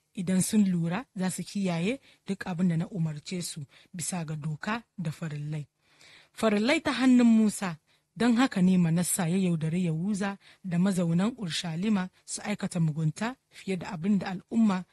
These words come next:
da Ubangiji ya hallaka a gaban jama'ar Isra'ila. Tarihi talatin da uku ɗigo biyar tara. Allah ya hori sarkin Manassa saboda muguntar da ya yi.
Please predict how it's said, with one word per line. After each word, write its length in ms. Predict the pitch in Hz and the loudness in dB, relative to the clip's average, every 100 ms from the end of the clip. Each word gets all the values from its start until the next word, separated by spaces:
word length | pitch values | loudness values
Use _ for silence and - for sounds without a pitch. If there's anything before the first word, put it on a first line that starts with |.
| _ | _
da 140 | 175 - | -12 -8
Ubangiji 540 | 156 175 175 170 165 | -2 0 0 -2 -4
ya 60 | 180 | -4
hallaka 600 | - 208 185 - 196 202 _ _ | -4 -2 -2 -4 -8 -8 _ _
a 80 | 196 | -10
gaban 300 | 165 165 185 | -6 -4 -2
jama'ar 380 | 160 170 - 165 | -2 -4 -6 -8
Isra'ila. 760 | - - 160 160 240 165 156 147 _ _ _ _ _ - | -8 -8 -8 -10 -8 -6 -6 -8 _ _ _ _ _ -2
Tarihi 580 | 196 190 202 180 160 147 _ | 0 2 2 0 -2 -6 _
talatin 460 | 180 165 160 240 240 | -6 -4 0 4 4
da 100 | - | 2
uku 220 | 208 - - | -8 -10 -6
ɗigo 300 | 233 175 151 _ _ - | -4 -2 -4 _ _ -8
biyar 360 | 160 170 160 - | -2 -2 -2 -6
tara. 260 | 175 156 - _ _ _ _ - - _ | -8 -10 -14 _ _ _ _ -20 -20 _
Allah 300 | 294 359 269 | 0 4 6
ya 140 | 226 240 | 6 4
hori 300 | 214 196 180 | 4 0 0
sarkin 380 | - 190 - 214 | -2 -4 2 4
Manassa 520 | 190 170 170 - 175 | 6 4 0 -4 -6
saboda 380 | - 202 175 160 | -4 -4 -4 0
muguntar 480 | 160 151 156 - 262 | 0 0 -4 -2 -4
da 80 | 180 | -2
ya 120 | 165 | -4
yi. 180 | 160 147 | -4 -6